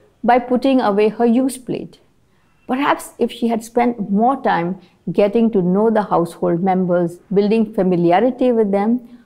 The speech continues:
her action may have been more acceptable. As someone familiar to them,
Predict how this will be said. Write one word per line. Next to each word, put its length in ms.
her 280
action 500
may 100
have 220
been 200
more 280
acceptable. 720
As 180
someone 440
familiar 440
to 160
them, 540